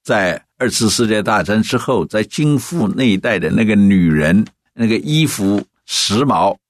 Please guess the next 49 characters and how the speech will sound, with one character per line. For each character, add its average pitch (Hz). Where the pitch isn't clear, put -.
当 147
时 101
的 113
那 110
个 101
流 104
行 101
的 101
就 92
是 90
高 117
领 78
子。 90
我 117
们 170
假 120
如 131
回 107
到 143
那 147
个 117
时 98
候， 107
你 110
看 131
看 135
当 147
时 104
妇 147
女 95
穿 123
的 113
那 110
个 110
衣 143
服 90
啊， 87
那 143
个 131
旗 123
袍 -
啊， 113
领 110
子 139
都 156
一 160
直 98
撑 180
到 156